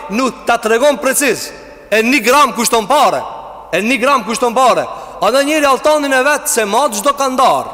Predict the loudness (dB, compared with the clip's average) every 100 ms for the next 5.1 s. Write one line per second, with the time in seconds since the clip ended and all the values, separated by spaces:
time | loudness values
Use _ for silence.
0 | -14 -16 -14 -4 -2 0 0 0 -2 -2
1 | -2 2 2 0 -4 -10 -18 -2 -2 -2
2 | -6 -2 0 0 0 0 0 0 2 2
3 | 2 0 -4 -14 -4 -2 0 2 0 2
4 | 0 0 -2 0 0 2 0 2 0 0
5 | -4